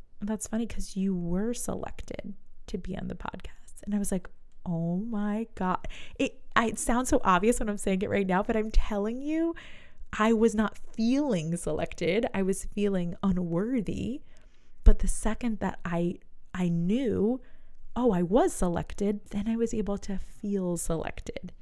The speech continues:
You have to actually give those thoughts airtime if you wanna have the feeling associated with it.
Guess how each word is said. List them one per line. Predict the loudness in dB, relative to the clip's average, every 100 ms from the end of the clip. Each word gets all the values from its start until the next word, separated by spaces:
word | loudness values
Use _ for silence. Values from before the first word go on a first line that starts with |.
| -14 -6
You | 0
have | 2 2 0
to | 0
actually | -4 -2 -2
give | 0 2 2 2
those | 0 2 2
thoughts | 2 0 -2 -4
airtime | 0 0 0 -4 -6 -6 -4
if | -4 -2
you | -2
wanna | 0 0 -2
have | -2 -2
the | 0
feeling | 0 0 0 0
associated | -2 -2 -2 -2 -6 -6
with | -4
it. | -4